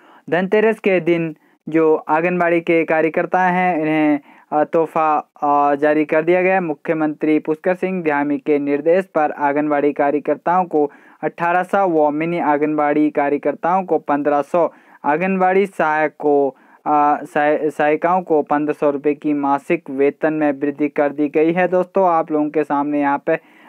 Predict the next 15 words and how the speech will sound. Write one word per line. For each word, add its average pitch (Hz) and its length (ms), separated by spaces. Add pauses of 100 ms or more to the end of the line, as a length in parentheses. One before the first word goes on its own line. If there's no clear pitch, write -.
(140)
आ, 139 80
ये 147 240
न्यूज़ 139 400
निकल 139 280
के 151 160
आ 147 160
रही 170 200
है। 196 260 (400)
और 135 280
जो 151 220
हमारे 151 380
यहाँ 156 300
पे 156 200 (960)
दो 139 240
हज़ार 147 720